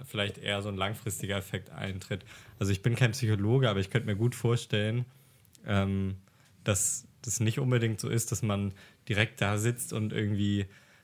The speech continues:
durchdreht, wenn man ein so ein verstörendes Video guckt oder auch mehrere, aber dass es sich auf lang, äh, auf lange Frist halt auswirkt,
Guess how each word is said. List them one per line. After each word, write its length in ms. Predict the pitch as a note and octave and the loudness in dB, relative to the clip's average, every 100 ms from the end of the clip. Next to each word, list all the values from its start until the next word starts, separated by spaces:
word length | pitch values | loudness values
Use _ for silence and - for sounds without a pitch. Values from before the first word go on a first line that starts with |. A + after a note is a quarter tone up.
| _ | _
durchdreht, 580 | A#2 C3 C3+ - A2 G#2+ | 6 6 4 0 0 2
wenn 120 | G#2 | 0
man 120 | G2+ | -2
ein 240 | - G#2 G#2 | 0 0 0
so 160 | G2+ | 0
ein 260 | G2+ G2 F#2+ - - | 0 -2 -4 -10 -18
verstörendes 760 | - - - G#2+ - G#2 G#2 F#2+ | -12 -8 -2 0 2 0 0 0
Video 260 | A#2+ A#2+ | 2 4
guckt 360 | F#2+ - C#3 - | 2 2 0 0
oder 180 | G2 G2 | -2 0
auch 140 | F#2+ | 0
mehrere, 600 | G2 G2+ G2 F2+ G2+ C3+ D#3 - - - | 0 0 -2 -2 0 0 0 -10 -20 -4
aber 140 | G2+ | -2
dass 180 | G2 - | 0 0
es 120 | G#2 | 0
sich 220 | - G#2+ - | 0 -2 -2
auf 220 | G#2 - | -4 0
lang, 460 | G2+ G#2+ A#2 A#2 G#2 - - | 2 2 0 -2 -6 -16 -4
äh, 120 | A2+ | -4
auf 200 | - G#2 | -2 -2
lange 280 | G#2 G#2+ B2+ | 0 2 2
Frist 360 | - B2+ C3 - | 0 0 0 2
halt 260 | G#2 - | 0 0
auswirkt, 540 | - A#2+ - G#2+ A2+ | 0 0 2 0 0